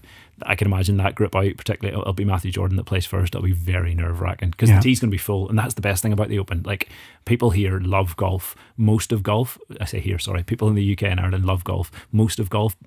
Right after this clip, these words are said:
Speaker 1: lives in the U S, so when it comes over here, the fans are out in numbers, and it's always really well supported, and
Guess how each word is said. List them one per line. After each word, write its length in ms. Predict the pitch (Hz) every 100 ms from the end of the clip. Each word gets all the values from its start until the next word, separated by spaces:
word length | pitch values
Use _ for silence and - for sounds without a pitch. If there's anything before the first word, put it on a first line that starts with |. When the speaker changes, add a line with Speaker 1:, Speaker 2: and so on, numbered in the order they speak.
| _ _
Speaker 1:
lives 480 | 107 - 110 107 104
in 100 | 113
the 80 | 107
U 180 | 113 113
S, 300 | 139 - -
so 140 | -
when 160 | 104 101
it 80 | -
comes 220 | 107 98
over 160 | 101 98
here, 360 | 92 101 123 - -
the 100 | -
fans 320 | - 95 92
are 100 | 92
out 60 | 92
in 200 | 95 92
numbers, 460 | 90 92 98 95 98
and 100 | 95
it's 100 | -
always 320 | 95 95 90
really 180 | 95 95
well 140 | 92
supported, 500 | - 90 101 95 87
and 320 | 95 92 82